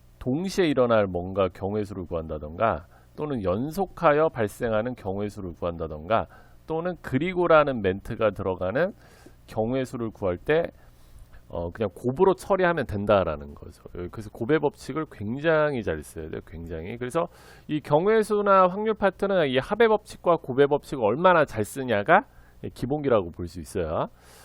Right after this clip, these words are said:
어, 그 다음에 우리가 이제 그 고일 때 순열을 배웠죠. 순열이라는 건 뭐냐면 서로 다른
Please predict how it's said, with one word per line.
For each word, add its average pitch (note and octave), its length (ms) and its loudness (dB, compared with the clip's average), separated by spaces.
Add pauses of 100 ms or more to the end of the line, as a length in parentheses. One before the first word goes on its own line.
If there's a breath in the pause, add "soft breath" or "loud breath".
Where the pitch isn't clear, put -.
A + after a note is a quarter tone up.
(640 loud breath)
어, E3+ 380 4
그 F#3+ 100 -2
다음에 G#3 240 6
우리가 G3 300 2
이제 F3+ 440 2
그 C3 1400 0
고일 F#3 260 4
때 F3+ 100 0
순열을 A#3+ 460 4
배웠죠. A2 300 2
순열이라는 F#3+ 960 0
건 D#3 160 0
뭐냐면 B2 320 0
서로 B3+ 340 0
다른 C3+ 960 6